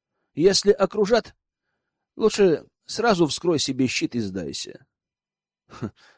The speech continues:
тогда им проще будет убить меня. Не понял я совета». «Мальчик,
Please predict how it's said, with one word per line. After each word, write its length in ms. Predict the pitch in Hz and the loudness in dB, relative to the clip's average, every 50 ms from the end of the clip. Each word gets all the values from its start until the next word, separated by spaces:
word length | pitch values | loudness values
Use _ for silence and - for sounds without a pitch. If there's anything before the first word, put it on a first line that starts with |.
| _ _ | _ _
тогда 300 | - 110 113 110 117 117 | -6 -4 -2 0 0 0
им 160 | 113 113 107 | 0 -2 -4
проще 360 | - 120 120 104 - - 113 | -2 -2 -2 -2 -2 -6 -6
будет 280 | 104 113 110 117 - _ | -4 -4 -4 -4 -4 _
убить 360 | 131 127 123 117 95 - - | -6 -4 -4 -4 -6 -6 -8
меня. 260 | 87 82 78 80 85 - | -14 -14 -14 -14 -14 -6
Не 120 | 120 139 143 | -4 -2 0
понял 240 | - 175 151 143 | 0 2 2 4
я 140 | 143 143 131 | 4 4 4
совета». 500 | - - 143 123 104 82 - - - - _ _ _ _ _ _ _ _ _ _ _ _ _ _ _ _ _ _ _ _ _ _ _ _ _ _ _ _ _ _ _ _ _ _ _ _ _ | 4 2 2 0 0 -4 -8 -14 -14 -16 _ _ _ _ _ _ _ _ _ _ _ _ _ _ _ _ _ _ _ _ _ _ _ _ _ _ _ _ _ _ _ _ _ _ _ _ _
«Мальчик, 540 | - 143 143 139 - - 151 135 117 - | -4 -4 -2 -2 -2 -2 -4 -4 -4 -6